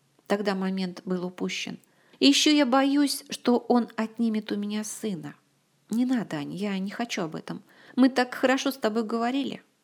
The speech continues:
Не надо больше. Хотя бы сейчас». «Ты сама начала», заметила подруга,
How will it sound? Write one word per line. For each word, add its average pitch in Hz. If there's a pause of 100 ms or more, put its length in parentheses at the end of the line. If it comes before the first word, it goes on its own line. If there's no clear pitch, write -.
(260)
Не 254
надо 233
больше. - (500)
Хотя 233
бы 170
сейчас». - (1000)
«Ты 147
сама 160
начала», 262 (480)
заметила 208
подруга, 196